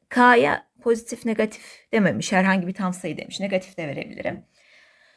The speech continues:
İki versem, yani negatif versem zaten, e, eksi iki versem negatif oluyor. Geçtim. İki versem sekiz artı altı on dört olur. Sağlattık. İki vererek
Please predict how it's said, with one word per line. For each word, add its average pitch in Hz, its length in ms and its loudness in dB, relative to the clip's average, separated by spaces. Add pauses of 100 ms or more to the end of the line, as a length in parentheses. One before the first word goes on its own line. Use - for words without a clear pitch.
(560)
İki 277 480 -8
versem, 254 560 2 (680)
yani 214 200 4
negatif 233 380 2
versem 214 420 2
zaten, 196 460 0 (140)
e, - 60 -8
eksi - 360 -4
iki 180 140 -8
versem 156 360 0
negatif - 380 -2
oluyor. - 200 -4
Geçtim. 175 480 -2
İki - 220 -6
versem 220 480 2
sekiz 202 320 -6
artı 202 300 2
altı 196 260 0
on 214 280 2
dört 151 280 -2
olur. - 340 -8 (120)
Sağlattık. - 880 -4 (160)
İki - 180 -12
vererek 143 480 0